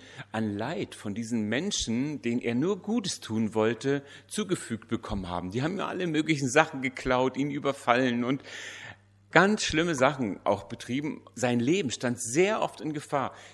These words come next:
Ich konnte es nicht begreifen, ich konnte es nicht verstehen,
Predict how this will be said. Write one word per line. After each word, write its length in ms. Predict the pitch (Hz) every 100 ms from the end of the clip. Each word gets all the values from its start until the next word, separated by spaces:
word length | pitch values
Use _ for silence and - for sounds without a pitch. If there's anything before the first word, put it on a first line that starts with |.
| -
Ich 180 | - -
konnte 180 | 180 175
es 60 |
nicht 160 | 185 180
begreifen, 640 | 180 - 113 139 143 95
ich 120 | 87
konnte 200 | - 131
es 60 | 131
nicht 160 | 143 -
verstehen, 840 | 131 - - - 165 196 90 80